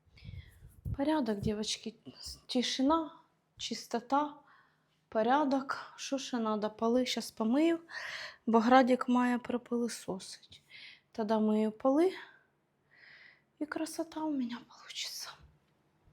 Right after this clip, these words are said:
Так, дівчата, шийки я виключаю. Бурячок наріжу. Отакі красавиці у мене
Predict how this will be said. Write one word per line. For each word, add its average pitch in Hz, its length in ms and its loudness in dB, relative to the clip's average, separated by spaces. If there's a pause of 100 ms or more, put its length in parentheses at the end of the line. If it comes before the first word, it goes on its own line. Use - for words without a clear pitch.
(540)
Так, 226 100 -2
дівчата, 226 840 6 (360)
шийки 269 680 2
я 214 180 4
виключаю. 226 1300 2 (480)
Бурячок 262 1120 4
наріжу. 233 1200 4 (440)
Отакі 220 600 4
красавиці 190 1120 6
у 214 40 2
мене 214 380 4